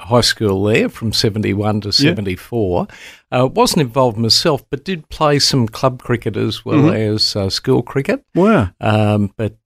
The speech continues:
Speaker 1: uh, that was a big thing. I think it was the Australia Day weekend that the big focus was on
Speaker 2: Yeah,
Speaker 1: there, and
Speaker 2: it was
Speaker 1: it's
Speaker 2: massive, wasn't it? I
Speaker 1: continued.
Speaker 2: had, 'cause I grew up in Townsville, so we had, I had lots of, you know, friends, and even there was, uh, some of the churches would put teams in f-, to the Ashes and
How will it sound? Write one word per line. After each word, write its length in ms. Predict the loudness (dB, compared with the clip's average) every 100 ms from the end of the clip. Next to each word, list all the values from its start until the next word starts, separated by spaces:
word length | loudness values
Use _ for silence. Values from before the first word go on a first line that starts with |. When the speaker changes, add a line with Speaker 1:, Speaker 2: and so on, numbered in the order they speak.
| -4
Speaker 1:
uh, 80 | 0
that 200 | -2 0
was 140 | -2
a 40 |
big 260 | -2 -4 -4
thing. 220 | -2 2
I 80 | 2
think 240 | 2 -2
it 60 | 0
was 180 | 0 2
the 140 | 2
Australia 480 | 2 2 2 4 4
Day 240 | 4 4 4
weekend 720 | 2 2 2 4 4 2 0
that 160 | 0 0 -2 -2
the 140 | -2
big 280 | 0 -2 -2
focus 560 | 2 2 2 -4 -4
was 160 | -10 -12
on 220 | -10 -2
Speaker 2:
Yeah, 320 | 2 4 4
Speaker 1:
there, 140 | 2 -2
and 100 | -2
Speaker 2:
it 100 | 0
was 160 | 2 2
Speaker 1:
it's 20 | 0
Speaker 2:
massive, 280 | -2 -2
wasn't 220 | -4 -2 0
it? 40 |
I 20 |
Speaker 1:
continued. 100 | 0 -2
Speaker 2:
had, 40 | -4
'cause 140 | -2
I 100 | 0
grew 140 | 2 0
up 100 | -2
in 100 | -6
Townsville, 480 | -2 -2 -2 -6
so 360 | -4 0 0 0 -6 _ _ _
we 140 | -6 -2
had, 220 | -2 -2
I 120 | -2
had 140 | -2 -2
lots 280 | -6 -4 -8
of, 160 | -8 -6
you 100 | -4
know, 80 | -4
friends, 420 | -4 -2 0 2
and 100 | 2
even 200 | 4 4
there 120 | 2
was, 220 | 0 -2
uh, 340 | -8 -6 -4 -4
some 220 | -2 0
of 60 | 0
the 80 |
churches 400 | 0 2 2 0
would 160 | -2 0
put 220 | 0 -2
teams 360 | 0 2 4 4
in 260 | 4 2 -2
f-, 100 | -10 -6
to 100 | 0
the 180 | 2 2
Ashes 380 | 0 -2 -4
and 180 | -4 -6